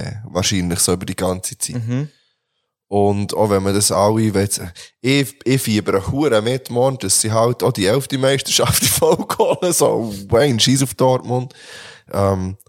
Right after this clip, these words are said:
Speaker 1: und, und das ist jetzt etwas, wo niemand muss so sagen, äh, Drecksbayern. Ja, und? Wir sind, wir sind das Bayern vor Schweiz gleich da mit Gelb-Schwarz, wenn es so weitergeht.
Speaker 2: Ja, geht schon noch ein bisschen ein
Speaker 1: In
Speaker 2: paar Jahre.
Speaker 1: Ja, ja, natürlich, jetzt nicht unbedingt finanziell, aber wenn,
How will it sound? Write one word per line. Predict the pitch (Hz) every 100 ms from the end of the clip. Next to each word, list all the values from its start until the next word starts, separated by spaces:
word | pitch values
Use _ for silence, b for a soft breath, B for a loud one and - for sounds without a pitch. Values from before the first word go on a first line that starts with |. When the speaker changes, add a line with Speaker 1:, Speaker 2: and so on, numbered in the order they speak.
| _ _ _ _ _ _
Speaker 1:
und, | - 110 104 90
und | 110
das | 120
ist |
jetzt | 123 -
etwas, | 123 123 -
wo | 107
niemand | 120 127
muss | 101
so | 107
sagen, | - 92 104 110 110 110 104 -
äh, | - _ -
Drecksbayern. | 127 123 - 117 107 - B
Ja, | 135 185 247 196 104
und? | - 156 226 220 -
Wir | - 131
sind, | - 117 120
wir | 151
sind | 117 107
das | -
Bayern | 120 135 151
vor | - 107
Schweiz | - 143 160 -
gleich | 143 117
da | 113 104
mit | 95 101 -
Gelb-Schwarz, | 107 107 - 117 92 - 165
wenn | 175
es | 151
so | - 101
weitergeht. | 104 - - 95 71 - b b -
Speaker 2:
Ja, | 135 147 143
geht | 127 120
schon | 131 131
noch | 139 135 -
ein | 131
bisschen | 127 120 123
ein |
Speaker 1:
In | 113
Speaker 2:
paar | 117
Jahre. | 123 82 107 104
Speaker 1:
Ja, | 104 127
ja, | 143
natürlich, | 123 - 143 127 107
jetzt | 113 -
nicht | 120
unbedingt | 110 113 104 104
finanziell, | - 95 95 - 147 156
aber | 98 98 101
wenn, | 98 98